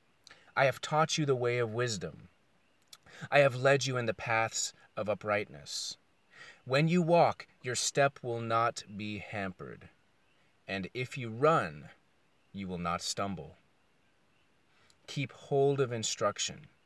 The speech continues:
Do not let go. Guard her, for she is your life. Do not enter the path of the wicked, and do not walk in the way of the evil. Avoid it. Do not go on it.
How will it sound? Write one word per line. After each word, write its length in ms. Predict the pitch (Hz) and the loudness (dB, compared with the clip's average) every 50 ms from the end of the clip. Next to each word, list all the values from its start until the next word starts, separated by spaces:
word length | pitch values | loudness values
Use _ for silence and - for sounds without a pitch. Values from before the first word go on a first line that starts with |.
| _ _ _ _ _ _ _ - - - - _ _ - | _ _ _ _ _ _ _ -20 -20 -20 -20 _ _ -10
Do 120 | 127 120 | -6 -2
not 260 | 123 123 120 123 - | 2 4 4 4 6
let 220 | 120 113 101 90 90 | 4 0 0 0 0
go. 280 | 104 95 90 85 82 - _ _ _ _ _ _ _ _ _ _ _ - - - - - - - 123 | 0 0 0 0 -4 -8 _ _ _ _ _ _ _ _ _ _ _ -20 -20 -20 -20 -20 -14 -12 -2
Guard 360 | 110 131 123 135 147 143 131 | 4 6 10 10 10 10 8
her, 200 | 113 123 120 107 | 4 0 0 0
for 180 | 98 - - 98 | 0 -2 -6 -2
she 340 | - - - - 147 143 139 | 0 2 2 2 2 2 0
is 180 | 135 123 113 | 0 0 0
your 100 | 110 110 | -2 -2
life. 560 | 101 95 98 95 87 85 - - - - - - _ _ _ _ _ _ _ _ _ _ _ - - - - - - | 2 4 4 4 2 0 -6 -14 -20 -20 -20 -20 _ _ _ _ _ _ _ _ _ _ _ -20 -20 -20 -20 -18 -8
Do 100 | - 131 | -6 0
not 240 | 131 143 151 165 160 | 6 8 8 8 8
enter 300 | 160 160 147 - 160 147 | 8 4 4 2 0 2
the 80 | 135 - | 0 0
path 440 | - - - 135 127 131 131 - | -2 -2 0 2 2 2 2 0
of 140 | 135 117 107 | -4 -6 -4
the 80 | 117 107 | -4 -4
wicked, 480 | 98 107 107 - - 101 76 65 90 - _ _ _ _ _ _ _ _ _ _ _ _ _ _ - - _ - | -2 -2 -4 -4 -4 -10 -10 -10 -12 -20 _ _ _ _ _ _ _ _ _ _ _ _ _ _ -20 -20 _ -12
and 120 | - 107 101 | -10 -8 -6
do 100 | 113 113 | -4 -2
not 340 | 113 117 113 120 - - | 0 2 2 2 0 -2
walk 400 | 117 107 104 107 101 92 - - - | -2 0 2 4 4 2 0 -4 -12
in 100 | 104 95 | -8 -6
the 100 | 92 92 | -6 -4
way 340 | 90 92 92 92 92 95 - | -4 -2 -2 -2 -2 -4 -6
of 160 | - 87 85 | -8 -10 -10
the 120 | 90 - - 87 | -10 -12 -10 -8
evil. 380 | 87 87 85 82 85 - 92 - _ _ _ _ _ _ _ _ _ _ _ _ _ _ _ _ _ _ - _ _ - | -10 -10 -10 -10 -14 -16 -16 -18 _ _ _ _ _ _ _ _ _ _ _ _ _ _ _ _ _ _ -20 _ _ -6
Avoid 460 | - 104 90 92 120 127 135 127 104 | -6 -4 -2 2 4 4 4 4 2
it. 280 | 92 - - - - - _ _ _ _ _ _ _ _ _ - _ - | 0 -4 -6 -12 -14 -14 _ _ _ _ _ _ _ _ _ -20 _ -14
Do 140 | 113 120 123 | -10 -6 -4
not 400 | 123 123 131 135 143 143 135 131 | 0 4 6 6 6 6 2 2
go 220 | 113 135 131 131 127 | 2 4 4 4 4
on 180 | 113 98 90 | 2 0 0
it. 300 | 80 - - - - - | -4 -8 -14 -16 -18 -18